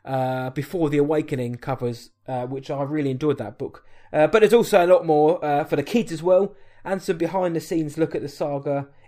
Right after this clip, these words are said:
ending flick as well. So I'm really looking forward to what Lucasfilm have got for us in the Rise of Skywalker timeline. Uh, also, on books, did Penguin Random House Australia drop a big old clanger recently?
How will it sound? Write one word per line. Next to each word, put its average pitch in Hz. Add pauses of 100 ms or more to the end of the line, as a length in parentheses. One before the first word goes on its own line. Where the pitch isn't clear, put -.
ending 139
flick 139
as 131
well. 135
So 139
I'm 139
really 160
looking 151
forward 135
to 135 (320)
what 156
Lucasfilm 170
have 143
got - (220)
for 156
us -
in 151
the 147
Rise 156
of 147
Skywalker 160
timeline. 127 (400)
Uh, 156
also, 147 (580)
on 208
books, - (220)
did 165
Penguin 262
Random 185
House -
Australia 147
drop 147
a 135 (360)
big 220
old 147
clanger 139 (280)
recently? 135